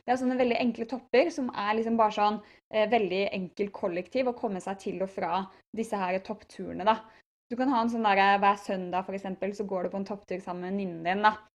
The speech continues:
Ehm, og det er også en veldig fin form for bevegelse da.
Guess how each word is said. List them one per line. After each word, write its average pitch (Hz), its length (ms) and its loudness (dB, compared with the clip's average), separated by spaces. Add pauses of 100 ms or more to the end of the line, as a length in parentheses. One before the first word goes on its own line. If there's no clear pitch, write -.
(540)
Ehm, 220 540 2
og 220 560 4
det 220 140 4
er 226 260 2
også 202 260 -6
en 214 160 -4
veldig 196 420 2
fin 196 280 -6
form 190 220 -8
for 185 100 -10
bevegelse 180 640 -4
da. 208 180 4